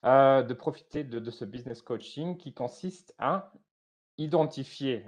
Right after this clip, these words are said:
dans quel secteur vous êtes actif, euh, comment vous utilisez, euh, des services ou des données fournies par le service spatial de l'Union européenne. Donc, euh, au sens large ou strict, vous devez donc avoir un rapport à, avec, euh,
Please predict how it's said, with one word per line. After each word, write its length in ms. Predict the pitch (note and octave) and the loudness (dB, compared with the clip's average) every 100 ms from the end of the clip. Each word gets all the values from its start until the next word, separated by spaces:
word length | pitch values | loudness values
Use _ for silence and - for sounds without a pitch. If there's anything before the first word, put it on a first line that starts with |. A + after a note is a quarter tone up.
| F#2+ | -12
dans 140 | A2+ A#2 | -10 -8
quel 240 | - B2+ | -6 -6
secteur 520 | - A#2+ - B2 B2 | -4 -8 -4 -2 -2
vous 200 | A#2 G#2+ | -2 -6
êtes 140 | G#2 G#2+ | -8 -8
actif, 540 | - _ C#3+ D#3 - | -14 _ -12 -12 -8
euh, 480 | A2 A2 G#2+ G#2 G2+ G2+ | -4 0 2 2 0 -2
comment 320 | C3 B2 C#3 | -4 -2 -2
vous 220 | B2 A#2+ | -2 -8
utilisez, 640 | B2 - A#2 A#2 A2+ B2+ - _ _ _ _ - | -12 -12 -8 -6 -2 -4 -4 _ _ _ _ 2
euh, 340 | G#2+ A2 A2 A2 | 8 10 8 6
des 140 | A2 | 0
services 480 | G#2+ A#2+ A2+ C3+ - | -4 -6 -6 -8 -8
ou 80 | A2 | -10
des 100 | G#2+ | -8
données 340 | G#2+ G#2 B2 | -6 -4 -4
fournies 440 | B2+ B2+ A#2+ C3 C3+ | -4 -4 -4 -6 -6
par 240 | A#2+ G2+ | -2 -2
le 80 | G2+ | -4
service 420 | - G2+ A2 A2 | -8 -10 -10 -14
spatial 680 | _ F#2+ - G#2 G2+ F#2+ F2+ | _ -8 -6 -4 -4 -4 -8
de 100 | F2 | -10
l'Union 280 | F2+ F#2 F#2+ | -10 -8 -8
européenne. 460 | F#2 F#2+ G2 F3 C#3 | -8 -8 -8 -8 -10
Donc, 360 | - G2+ G#2 | -6 -6 -6
euh, 280 | F2 F2 E2+ - - - | -6 -4 -6 -10 -16 -20
au 40 | - | -16
sens 300 | - F#2 F#2 | -10 -10 -2
large 320 | G2+ - - | 0 0 -6
ou 80 | - | -18
strict, 440 | - B2 C3 - | -4 -4 -4 -2
vous 280 | G2+ F#2 F2+ | -2 -2 -6
devez 340 | F#2+ F#2 G#2+ | -6 -2 -2
donc 300 | G#2+ G2+ G#2+ | -2 -4 -4
avoir 280 | G#2+ G2 G2 | -4 0 0
un 60 | G2 | 0
rapport 400 | F2 - G#2+ G2+ | -4 -2 -2 0
à, 220 | E2+ F2 | -2 -4
avec, 320 | - F#2 - | -4 -6 -8
euh, 180 | E2+ E2 | -10 -10